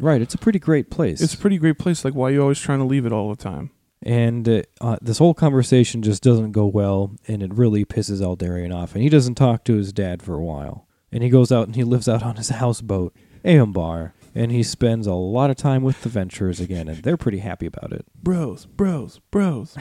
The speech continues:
Speaker 2: bros. <laughs> And they get together and they build a crazy huge ship.
Speaker 1: A new ship.
Speaker 2: A new ship that they call Palaran, uh, which means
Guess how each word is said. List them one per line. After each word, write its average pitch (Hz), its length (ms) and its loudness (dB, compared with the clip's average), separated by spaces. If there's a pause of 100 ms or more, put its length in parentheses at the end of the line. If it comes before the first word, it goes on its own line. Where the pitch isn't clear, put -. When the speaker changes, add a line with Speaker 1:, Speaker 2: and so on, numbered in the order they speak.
Speaker 2:
bros. 185 520 -2
<laughs> - 40 -20 (520)
And 170 140 4
they 185 120 4
get 196 140 2
together 156 340 4
and 156 120 4
they 151 100 4
build 151 200 2
a 127 60 -2
crazy 147 580 -2
huge 131 300 -4
ship. - 380 -8 (280)
Speaker 1:
A 98 60 -4
new 139 240 8
ship. - 320 -4 (200)
Speaker 2:
A - 60 -4
new 180 320 6
ship - 400 -6 (540)
that 156 140 0
they 156 160 4
call 147 560 2 (200)
Palaran, 123 920 0 (400)
uh, 110 280 -2
which 135 320 -2
means 139 680 2